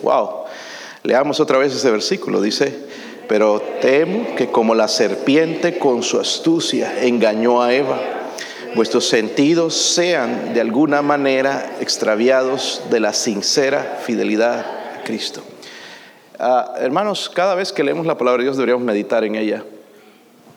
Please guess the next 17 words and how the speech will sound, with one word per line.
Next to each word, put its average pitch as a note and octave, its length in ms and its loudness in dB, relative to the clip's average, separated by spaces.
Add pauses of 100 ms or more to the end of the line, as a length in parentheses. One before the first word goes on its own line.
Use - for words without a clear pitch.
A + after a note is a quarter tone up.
(280)
porque A2+ 640 0
sí - 220 -2
podemos C#3+ 320 0
pensar C3+ 360 2
en A#2 80 0
este A#2 200 -2
versículo A#2 480 2
y - 20 2
decir: A2+ 460 -2
"Pues, - 440 -6
qué B2+ 100 0
bueno B2+ 260 0
le G2+ 160 -2
cae A2+ 240 0
esto - 180 -8
a F#2 40 -4
fulano". G2+ 500 -4